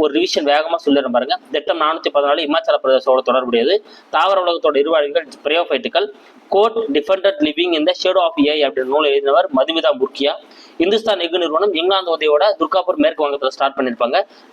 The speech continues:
கங்காதேவி எழுதிய மதுரா விஜயம் வந்து பாத்தீங்கன்னா கும்பகர்ணாவோட, சாரி,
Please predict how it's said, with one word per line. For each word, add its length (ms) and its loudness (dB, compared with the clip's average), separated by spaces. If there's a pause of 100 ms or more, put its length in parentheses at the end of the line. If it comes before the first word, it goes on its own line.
கங்காதேவி 480 0
எழுதிய 240 -2
மதுரா 280 2
விஜயம் 260 0
வந்து 140 -2
பாத்தீங்கன்னா 240 -2 (300)
கும்பகர்ணாவோட, 600 2 (1300)
சாரி, 160 2